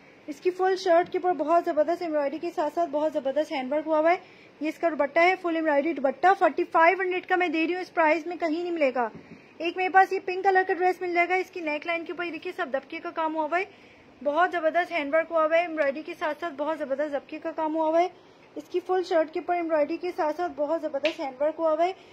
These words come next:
ये भी मैं आप लोग को सेल में फ़ोर्टी फ़ाइव हंड्रेड का दे रही हूँ, जिसको भी चाहिए हो screenshot लेके inbox कर दे। Parrot green में आपको दिखा रही हूँ महानूर, ये black वाला भी फ़ोर्टी फ़ाइव का दे रही हूँ, full एम्ब्रॉयडरी handwork के साथ, अस्तर के साथ stitching हुई है,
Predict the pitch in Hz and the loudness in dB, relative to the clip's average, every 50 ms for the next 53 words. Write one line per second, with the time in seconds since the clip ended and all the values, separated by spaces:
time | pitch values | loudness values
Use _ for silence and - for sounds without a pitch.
0 | - - - - 277 320 339 349 381 381 381 359 320 320 339 330 359 381 381 370 | -20 -20 -18 -8 -6 -4 -2 0 2 4 4 4 2 0 -4 -2 -4 -4 -4 -2
1 | 392 339 330 339 349 381 381 381 339 285 349 320 - 339 320 330 330 359 349 359 | -2 -2 -2 -2 -4 -2 0 0 0 0 0 -2 0 2 2 2 0 -2 -4 -6
2 | 339 - 359 349 339 339 285 339 359 370 294 302 294 - - 349 311 339 311 349 | -6 -4 -4 -2 -2 -2 -4 -6 -6 -6 -8 -8 -10 -8 -8 -6 -6 -2 0 0
3 | 320 320 302 330 359 349 - - - 311 285 294 339 311 302 311 302 320 311 285 | 0 0 0 -2 -4 -6 -8 -8 -6 -6 -2 -2 -2 0 0 -2 -4 -4 -6 -4
4 | 247 254 277 285 - - - 339 330 285 359 403 453 - - - - - - - | -2 -4 -4 -4 -6 -2 -2 -2 0 0 -2 -4 -4 -8 -16 -20 -20 -20 -20 0
5 | - 339 330 320 359 381 370 302 320 359 381 381 381 392 370 370 - 381 311 339 | 4 6 8 8 6 4 0 -2 -4 -4 -2 0 2 2 2 2 0 -2 -4 -4
6 | - 320 330 311 320 339 370 381 370 370 349 302 320 359 381 427 440 - - - | 0 2 4 4 4 4 0 0 0 0 0 2 0 0 0 -2 -4 -6 -12 -20
7 | - - - - - - - 277 311 269 311 302 311 339 339 370 359 359 359 359 | -20 -20 -20 -20 -20 -12 -6 -6 -4 2 4 4 4 4 4 4 6 6 4 2
8 | 349 - 381 359 294 349 330 381 349 339 339 - 381 359 339 349 330 370 370 339 | 2 0 0 0 0 -2 0 0 0 0 0 -2 -4 -4 -4 -6 -6 -8 -8 -8
9 | 370 370 339 349 320 311 294 294 285 349 359 370 349 294 277 277 302 302 294 330 | -6 -6 -4 -4 -4 -4 -4 -4 -6 -6 -6 -6 -6 -6 -6 -6 -6 -6 -6 -10
10 | 330 330 349 311 320 339 339 294 - - 320 302 302 320 302 330 294 294 311 285 | -10 -8 -6 -6 -4 -4 -6 -8 -8 -8 -10 -10 -10 -8 -6 -6 -6 -6 -6 -8
11 | - - 277 269 - 311 311 320 330 302 277 311 349 359 | -10 -10 -12 -10 -10 -10 -8 -8 -8 -6 -4 -4 -4 -4